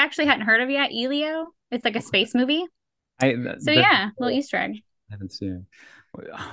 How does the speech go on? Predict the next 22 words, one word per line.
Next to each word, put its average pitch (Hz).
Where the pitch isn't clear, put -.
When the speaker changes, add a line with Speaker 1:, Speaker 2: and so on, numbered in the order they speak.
Speaker 2:
No, 135
what, 131
uh, -
did, 135
did 127
we 127
see 135
Wade 113
the 117
character 196
in, 170
or, 165
or 139
was 135
that 127
a 117
Wade 127
Water? 110
Speaker 1:
It, -
Speaker 2:
What 127
was 120
that 90